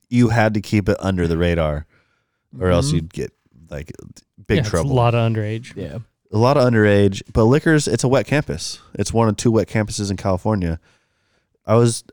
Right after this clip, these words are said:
Speaker 1: I was only twenty, but my card had money on it, and it could
Speaker 2: Mm-hmm.
Speaker 1: be used across the street
Speaker 3: That's
Speaker 1: at
Speaker 3: right,
Speaker 1: the
Speaker 3: I remember
Speaker 1: liquor
Speaker 3: that.
Speaker 1: store across the street. And I would
Speaker 2: Nice.
Speaker 1: give it to my roommate, and he'd go buy alcohol with my lunch money, my, like, s-, my fucking cafe money.
Speaker 2: Yes.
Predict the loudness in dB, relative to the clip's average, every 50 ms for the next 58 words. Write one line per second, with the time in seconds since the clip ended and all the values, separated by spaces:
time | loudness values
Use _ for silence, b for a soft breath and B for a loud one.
0 | _ 0 2 4 4 4 2 2 0 0 -2 -2 0 0 0 0 0 0 0 0
1 | 0 0 -2 -4 -4 -2 0 2 2 2 2 0 -2 -2 -2 -2 -2 -2 0 -2
2 | -2 -2 -2 -2 -2 -4 -6 _ -8 -6 -4 -4 -2 -2 -2 -4 -4 -2 -2 -2
3 | 0 0 0 0 0 -2 -4 -2 0 0 0 0 -2 -4 -2 0 0 2 2 2
4 | 2 4 2 2 2 2 2 2 2 2 2 2 2 2 2 2 2 2 2 0
5 | 0 -2 -2 -2 -4 -10 -8 -6 -2 0 0 0 0 -2 -6 B B B B B
6 | -2 2 2 4 4 4 2 2 2 0 0 0 0 2 2 2 2 2 2 2
7 | 0 -2 -4 -4 -8 -8 -8 -6 -8 -6 -2 -2 -2 -2 -2 _ _ -4 -2 0
8 | 0 0 0 0 -2 -2 -4 -4 -2 0 0 2 2 0 0 -2 -2 -4 -4 -2
9 | -2 -2 -2 0 0 0 0 -2 -6 -8 -8 -8 -8 -10 -10 -12 _ -12 -8 -4
10 | -4 -4 -4 -4 -8 -12 -16 -18 _ _ _ _ _ _ _ _ _ _ -20 -16
11 | -10 -6 -4 -4 -4 -4 -6 -6 -8 -8 -6 -8 -8 -4 -4 -4 0 0 0 0
12 | 0 -2 -4 -6 -12 -14 b b b b -20 -20 -20 -20 -20 -20 -18 -18 -20